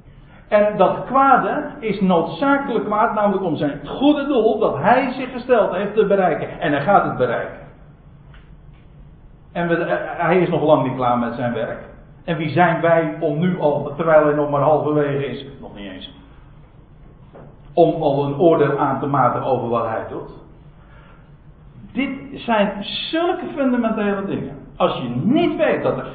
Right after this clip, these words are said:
één God is die alles goed en kwaad een plek geeft, heb je geen vrede in het hart.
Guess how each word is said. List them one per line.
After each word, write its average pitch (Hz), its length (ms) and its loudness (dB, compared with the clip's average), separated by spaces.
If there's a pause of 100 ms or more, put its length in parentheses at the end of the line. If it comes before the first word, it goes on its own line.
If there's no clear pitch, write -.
één 302 580 8
God 262 420 4
is - 440 -12
die 147 360 -8
alles 294 540 6 (200)
goed 320 640 -2
en 214 220 -4
kwaad 220 380 0
een 127 140 -8
plek 208 260 -6
geeft, 196 320 -6 (120)
heb 117 160 -10
je - 80 -12
geen 151 160 -8
vrede 104 240 -10
in - 60 -16
het - 100 -16
hart. - 180 -20